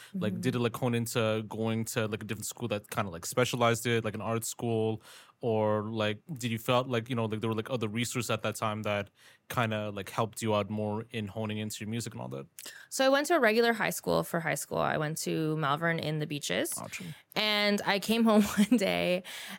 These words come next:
Speaker 2: and no, no knock to my Malvern friends 'cause a lot of them went there. But I just said to my parents, like, "Everyone's hobbies is drinking and, like, who they're kissing on the weekend." And, like, I was like, "This isn't the school for me," 'cause I just felt like people didn't have hobbies.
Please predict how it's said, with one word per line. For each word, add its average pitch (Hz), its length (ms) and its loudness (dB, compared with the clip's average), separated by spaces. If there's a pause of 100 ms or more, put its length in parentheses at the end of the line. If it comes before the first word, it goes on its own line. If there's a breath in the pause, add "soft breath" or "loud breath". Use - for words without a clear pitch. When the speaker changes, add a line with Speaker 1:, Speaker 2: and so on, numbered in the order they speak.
Speaker 2:
and 175 580 4
no, 175 200 6
no 185 200 6
knock 220 240 4
to - 100 -4
my 247 100 4
Malvern 214 320 4
friends 175 340 2
'cause 180 120 0
a 180 60 2
lot 160 140 6
of 175 60 2
them 190 140 2
went 156 160 2
there. 156 200 4
But 170 120 4
I 175 80 4
just 185 240 -2
said 185 140 0
to - 80 -6
my 175 80 0
parents, 175 320 -2
like, - 320 -2 (600 soft breath)
"Everyone's 190 460 4
hobbies 190 720 4
is 175 400 0 (360)
drinking 226 640 2
and, 185 200 2
like, 170 240 2
who 208 200 4
they're 175 420 6 (100)
kissing 185 320 2
on 165 80 0
the 151 60 0
weekend." 143 400 0
And, 170 100 2
like, 170 140 4
I 170 80 6
was 175 120 2
like, 180 100 -2
"This 180 160 0
isn't 185 160 -2
the 185 80 -2
school 170 200 0
for 226 160 -2
me," 277 360 2 (420 loud breath)
'cause 226 140 4
I 226 80 6
just 220 180 2
felt 226 120 6
like 214 140 2
people 202 200 2
didn't 208 200 2
have 170 340 2
hobbies. - 760 0